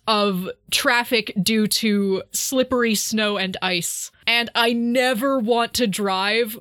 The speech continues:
my car in Ottawa during the winter ever again because it's a standard, and we got stuck on a hill, uh, an icy hill at that, in, like, bumper to bumper traffic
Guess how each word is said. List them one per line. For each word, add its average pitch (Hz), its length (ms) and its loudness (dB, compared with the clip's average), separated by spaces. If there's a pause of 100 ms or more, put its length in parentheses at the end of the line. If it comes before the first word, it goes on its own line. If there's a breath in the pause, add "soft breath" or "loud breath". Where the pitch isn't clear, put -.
(120)
my 202 340 2
car 220 560 0
in 208 260 0
Ottawa 220 520 2
during 208 280 0
the 202 80 2
winter 196 400 0
ever 196 260 0
again 175 380 0 (160)
because 220 240 2
it's 226 160 0
a 262 80 2
standard, 240 640 0 (320 loud breath)
and 233 100 4
we 262 100 2
got 302 220 0
stuck - 600 -2
on 233 140 2
a 202 100 2
hill, 220 520 0 (120)
uh, 233 120 4
an 220 260 0
icy 277 440 0
hill 208 160 0
at 196 120 -6
that, 202 320 0 (200)
in, 254 220 2
like, 208 480 0 (200 soft breath)
bumper 254 500 2
to 269 60 4
bumper 220 880 0
traffic 220 840 -2